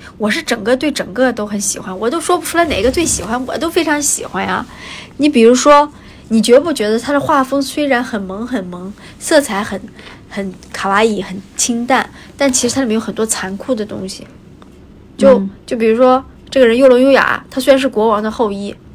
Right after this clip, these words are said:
Speaker 1: 但是没有人看得起他。
Speaker 2: 嗯。
Speaker 1: 他在背后偷偷的哭，多么残忍。
Speaker 2: 嗯。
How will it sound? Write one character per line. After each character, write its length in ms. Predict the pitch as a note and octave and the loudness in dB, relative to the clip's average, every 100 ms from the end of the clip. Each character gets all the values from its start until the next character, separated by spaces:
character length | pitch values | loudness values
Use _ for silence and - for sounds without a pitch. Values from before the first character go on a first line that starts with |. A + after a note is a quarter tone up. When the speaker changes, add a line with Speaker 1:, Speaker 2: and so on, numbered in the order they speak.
| - | -4
Speaker 1:
但 120 | A#3 | -4
是 120 | A3 | -2
没 100 | G3+ | -4
有 80 | B3 | -4
人 80 | A3 | -4
看 180 | - A3 | -8 -10
得 80 | |
起 140 | G3 - | -10 -12
他。 140 | F#3+ - - - - - - | -14 -18 -20 -20 -20 -10 -4
Speaker 2:
嗯。 260 | G#3 G#3 | -4 -4
Speaker 1:
他 120 | A3 | -2
在 140 | A#3 A#3 | 0 2
背 140 | A#3 | 2
后 80 | A3 | 0
偷 120 | A3 | -4
偷 140 | G#3 G#3 | -4 -4
的 100 | G3 | -6
哭， 300 | - G3 - - - | -10 -12 -12 -16 -2
多 100 | D4+ | 2
么 80 | D4 | 2
残 220 | - G#3 | 0 -4
忍。 100 | G3+ - - - - | -6 -12 -20 -14 -6
Speaker 2:
嗯。 280 | G#3+ G#3 | -4 -4